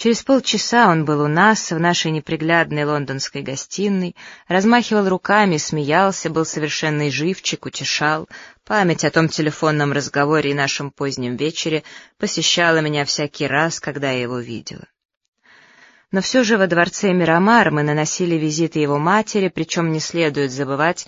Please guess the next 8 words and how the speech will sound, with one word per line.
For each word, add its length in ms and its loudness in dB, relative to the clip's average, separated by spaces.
что 180 -2
испанский 840 -2
двор 380 2
отличался 680 -2
почти 420 -6
средневековой 840 -4
строгостью 720 -4
этикета. 680 -12